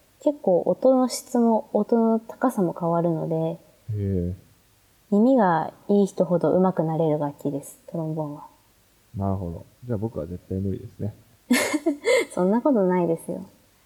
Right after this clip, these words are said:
Speaker 2: 俺、音楽、自分は大の苦手でしてですね。
Speaker 1: えー、
Speaker 2: あの、
Speaker 1: そうですか？
Speaker 2: そうなんですよ。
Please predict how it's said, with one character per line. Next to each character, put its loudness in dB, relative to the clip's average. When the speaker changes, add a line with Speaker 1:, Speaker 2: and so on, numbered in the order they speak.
Speaker 2:
俺、 2
音 2
楽、 -2
自 -4
分 0
は 0
大 0
の -2
苦 -4
手 -6
で -4
し -16
て -20
で -20
す -20
ね。 -18
Speaker 1:
え -2
ー、 4
Speaker 2:
あ 4
の、 2
Speaker 1:
そ -2
う -8
で 0
す -12
か？ -8
Speaker 2:
そ 0
う 2
な 0
ん -6
で -14
す -20
よ。 -14